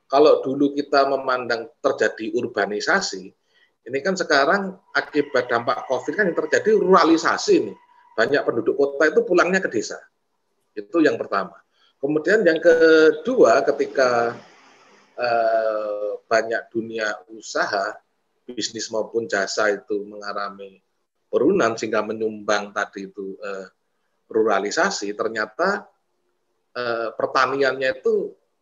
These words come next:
tetap bisa dijalankan dengan berbagai macam, eh, kondisi yang tadi sudah, eh, banyak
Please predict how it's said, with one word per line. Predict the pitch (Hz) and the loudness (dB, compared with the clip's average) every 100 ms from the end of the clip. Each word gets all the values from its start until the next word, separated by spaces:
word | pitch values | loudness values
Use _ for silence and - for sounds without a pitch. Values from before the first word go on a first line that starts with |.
| _ _ _ _ _ _ _ _ - | _ _ _ _ _ _ _ _ -10
tetap | 139 151 | -4 -4
bisa | - 120 147 131 131 | -2 -2 2 2 -2
dijalankan | 113 104 - 110 160 160 120 | -8 -10 -4 0 0 0 -2
dengan | 101 98 104 | -4 -4 -6
berbagai | 95 - - 98 104 | -8 -12 -10 -8 -8
macam, | 101 92 104 101 95 | -10 -12 -10 -10 -10
eh, | 104 98 95 _ _ _ | -14 -14 -18 _ _ _
kondisi | 110 104 95 - 117 101 95 98 | -4 -4 -4 -6 -6 -6 -6 -6
yang | 92 92 90 _ _ | -6 -10 -20 _ _
tadi | - 98 98 | -10 -10 -10
sudah, | - - 95 - - | -12 -8 -8 -8 -10
eh, | 98 | -10
banyak | - 95 98 | -8 -10 -10